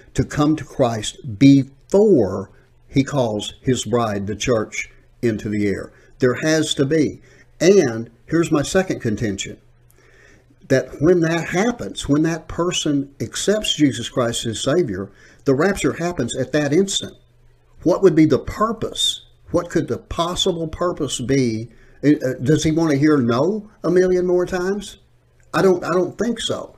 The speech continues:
I think that once that last individual who he knows is going to be the last individual to accept Jesus Christ as Savior, when that happens, the rapture occurs.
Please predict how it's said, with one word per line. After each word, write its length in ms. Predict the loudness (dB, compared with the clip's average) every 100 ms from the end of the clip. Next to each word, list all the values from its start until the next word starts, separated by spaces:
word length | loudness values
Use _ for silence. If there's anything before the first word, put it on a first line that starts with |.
| -20 -8
I 80 | -4
think 220 | -2 0
that 140 | 0 0
once 640 | 0 0 0 -4 -10 -12 -20 _ _ _ _ _
that 460 | 0 0 -2 -12 -4
last 500 | 0 2 0 -2 2
individual 500 | 2 4 2 2 0
who 220 | 2 2
he 200 | 2 2
knows 520 | 2 0 2 2 2
is 140 | 0
going 320 | 0 0 2 0
to 80 |
be 220 | 2 2 2
the 160 | 0
last 600 | 0 0 0 -2 -8 -18 -20 _
individual 580 | -2 0 2 0 -2 -2
to 120 | 0 -2
accept 320 | 0 -4 -2
Jesus 320 | -4 -4 -6
Christ 320 | -6 -6 -6
as 140 | -8 -6
Savior, 400 | -6 -6 -10 -14 -20 -10 0
when 180 | 4
that 220 | 4 4 0
happens, 580 | -2 -2 -6 -10 -12 -18 -20 0
the 80 | 2
rapture 460 | 2 0 0 0
occurs. 500 | 0 -4 -6 -8 -16